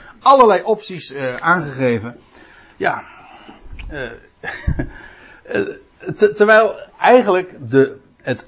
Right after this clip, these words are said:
antwoord erop, het helder antwoord, het ligt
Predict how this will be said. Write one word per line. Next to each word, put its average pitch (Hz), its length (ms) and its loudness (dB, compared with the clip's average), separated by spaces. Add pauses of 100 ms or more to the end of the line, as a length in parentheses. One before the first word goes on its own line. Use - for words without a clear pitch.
antwoord 311 720 2
erop, 131 380 -8
het 147 120 -12
helder - 600 4
antwoord, - 560 -10 (160)
het 135 180 -8
ligt 123 280 -12